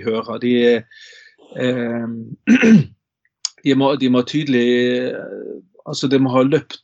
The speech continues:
den nyheten må ha løpt ganske fort, eh, og, og, eh,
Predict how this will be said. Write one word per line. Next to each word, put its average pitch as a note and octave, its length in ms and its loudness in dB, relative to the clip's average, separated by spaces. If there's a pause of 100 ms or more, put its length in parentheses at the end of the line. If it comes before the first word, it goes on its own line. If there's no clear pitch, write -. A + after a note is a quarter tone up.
(100)
den C3+ 300 0
nyheten A2+ 420 -2
må B2+ 140 -6
ha - 80 -2
løpt - 180 -10
ganske B2+ 360 -8
fort, - 320 -10 (160)
eh, A#2+ 200 -2
og, A#2+ 640 0 (680)
og, C3 360 -4
eh, B2+ 360 -6